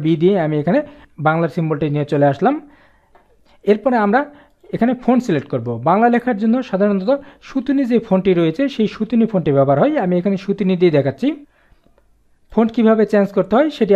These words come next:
আপনারা জানেন, ইতিপূর্বে আমি দেখিয়েছি। সুতুনি ফন্টটি আমি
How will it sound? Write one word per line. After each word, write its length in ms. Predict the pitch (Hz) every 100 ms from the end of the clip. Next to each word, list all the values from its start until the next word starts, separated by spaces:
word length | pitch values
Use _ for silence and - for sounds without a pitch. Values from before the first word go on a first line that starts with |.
| 175
আপনারা 220 | 185 170 147
জানেন, 220 | 160 302 - _ _ _ _ _ -
ইতিপূর্বে 340 | 180 180 175 180
আমি 100 | 160 156
দেখিয়েছি। 380 | 160 151 135 285 302 - _ _ _ _ _ _ - -
সুতুনি 320 | 220 262 269 277
ফন্টটি 240 | 220 226 196
আমি 120 | 190